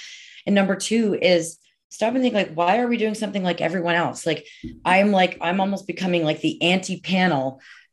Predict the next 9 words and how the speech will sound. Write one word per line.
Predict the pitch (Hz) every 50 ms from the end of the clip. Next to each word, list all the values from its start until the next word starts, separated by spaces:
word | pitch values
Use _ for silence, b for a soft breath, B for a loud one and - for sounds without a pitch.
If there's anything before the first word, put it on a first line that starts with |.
| _ 180 - - -
uh, | 160 147 139 139 131
person, | - - 175 156 147 - - 135 131 135 - 135 -
not | 170 170
like | - 196 185 185 -
A | - 170 165 160
U | 156 180 190 160
N | 147 135 131 131 127
T, | - - 143 131 135 135
like, | 131 123 120 -